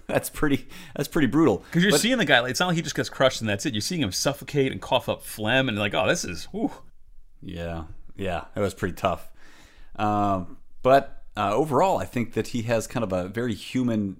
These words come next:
Speaker 1: uh, the, the way you describe a human is, is very good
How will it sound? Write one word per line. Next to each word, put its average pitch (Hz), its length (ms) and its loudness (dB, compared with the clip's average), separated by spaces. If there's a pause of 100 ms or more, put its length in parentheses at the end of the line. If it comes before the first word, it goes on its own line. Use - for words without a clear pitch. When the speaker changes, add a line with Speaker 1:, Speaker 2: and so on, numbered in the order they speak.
Speaker 1:
uh, 85 360 -8 (180)
the, 90 400 -4
the 107 80 -4
way 113 140 0
you 110 40 0
describe 104 240 -2
a 90 40 -4
human 113 280 2
is, 87 140 -6
is 101 180 -12
very 107 220 -2
good 90 240 -6